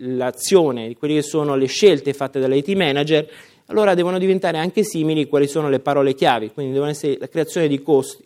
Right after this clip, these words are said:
pardon, la creazione di valore e i costi che sono implicati. Quindi un primo tema, diciamo, anche una provocazione, il, potrebbe essere un ruolo da ragioniere del dato. Bisogna cominciare a ragionare in modo serio e promuovere una cultura del valore del dato digitale.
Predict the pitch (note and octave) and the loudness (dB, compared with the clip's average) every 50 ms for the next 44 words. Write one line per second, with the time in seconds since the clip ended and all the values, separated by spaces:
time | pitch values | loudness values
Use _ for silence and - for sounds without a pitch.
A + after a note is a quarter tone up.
0 | _ _ - C#3 D#3 D#3+ C#3 B2 A#2 - D#3+ - - F3 E3 E3 E3+ F3+ E3+ D3 | _ _ 0 2 4 4 4 2 0 -2 -4 -4 -4 -2 0 2 2 4 6 6
1 | C3+ C3+ C3+ C3+ C3+ - - _ _ _ _ - D#3 D3 - E3+ E3+ D3+ - - | 6 4 2 0 -2 -8 -20 _ _ _ _ -4 -4 -4 -4 -6 -10 -4 0 2
2 | E3 C#3 C#3 - D3 C3 C#3 C3+ - C#3 B2+ B2+ B2+ B2 B2 B2 A#2 A#2 - - | 2 2 2 2 2 2 2 2 0 -2 -2 -2 -4 -6 -6 -8 -8 -8 -8 -10
3 | - _ _ _ _ _ _ - - - _ _ _ _ G#3+ G3+ F#3+ E3+ D#3+ - | -14 _ _ _ _ _ _ -20 -20 -20 _ _ _ _ 4 6 6 6 4 0
4 | - - _ _ _ _ _ _ _ _ _ _ _ F3+ F3+ F3+ E3+ A3 A#3+ A3+ | -4 -12 _ _ _ _ _ _ _ _ _ _ _ -2 -2 0 2 2 4 4
5 | G#3+ G3+ G3 G3 G3 F#3 F3 E3+ E3+ D#3+ D#3+ - - _ _ - - C#3 C3 B2+ | 4 4 4 4 4 4 4 4 2 0 -2 -4 -8 _ _ -8 -4 -4 -2 -2
6 | B2+ C#3 C#3 - D#3 C#3+ C3+ D3 D3+ D3+ D#3+ D#3+ F3+ - - D#3+ C#3+ C#3 C#3 C#3 | -2 -2 -2 -2 -2 -2 0 0 0 0 0 0 -2 -2 0 0 2 2 2 0
7 | C3+ - - A2 A2 D3 D3 _ _ _ _ - D#3+ D#3 D#3 D#3 D#3 D3 - D#3+ | -4 -6 -10 -12 -14 -14 -14 _ _ _ _ 0 2 4 6 6 6 4 2 0
8 | D#3 D#3 D#3 E3+ D#3+ D3+ D3+ C#3+ C#3+ D#3 D#3+ D3 E3+ E3 D#3 C#3 C#3+ C#3+ C#3 C#3 | 0 2 2 4 4 4 4 4 2 2 0 -2 -2 -2 0 0 2 2 2 2
9 | B2+ B2 B2 A2+ A2+ - C3+ C#3+ C3 E3+ E3+ D#3+ - F#3 F3+ - F#3+ F3+ E3+ E3 | 0 0 -2 -2 -2 -4 -8 -6 -6 -6 -6 -4 -4 -4 -4 -2 -2 0 0 0
10 | D#3 D3+ D3+ E3+ E3+ E3+ D#3 C#3+ C3 B2+ C#3 D3+ E3+ E3+ D#3+ D#3 D#3+ E3 - F#3+ | 0 0 -2 -2 -2 -2 0 0 0 0 0 0 0 0 0 0 -2 0 2 2
11 | F3+ F#3 F3+ F#3+ F#3 E3 - - - E3 E3+ E3+ E3 D#3 D3 D3 D#3+ - - G3 | 4 4 4 2 2 0 -2 -4 -4 -2 0 2 2 2 0 -2 -4 -4 -6 -6
12 | F#3 - F#3 F3 E3+ E3 D#3+ E3 E3 E3 D3 E3 F3 F3+ F3+ D#3+ D3+ D3 D#3 D#3 | -6 -6 -4 -2 -2 0 2 2 0 0 0 0 0 0 2 4 4 4 4 4
13 | D#3 D3+ C#3 C3 B2+ B2 - D3 C#3 C3 A#2 G#2+ B2+ B2 - B2+ - - - C3+ | 2 0 2 2 0 0 0 -2 -4 -4 -6 -8 -8 -10 -10 -10 -12 -12 -12 -14
14 | C#3 | -16